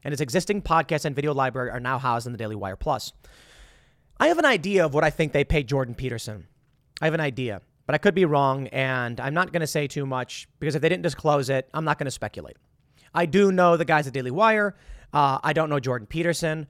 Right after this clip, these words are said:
I do know his numbers. I do know general numbers in the industry. But if they're not keeping it, if they're not making it public, I won't say anything. But I will say,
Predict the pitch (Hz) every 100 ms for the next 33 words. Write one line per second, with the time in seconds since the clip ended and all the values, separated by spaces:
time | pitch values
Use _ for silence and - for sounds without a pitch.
0 | - 135 117 160 156 139 113 156 185 185
1 | 170 - 156 127 180 175 156 135 147 143
2 | 139 131 123 123 113 107 160 160 - 160
3 | 156 - - _ _ _ _ 214 226 254
4 | 269 262 233 226 202 - 160 196 180 175
5 | 156 151 143 143 131 131 117 117 117 156
6 | 196 247 - 175 131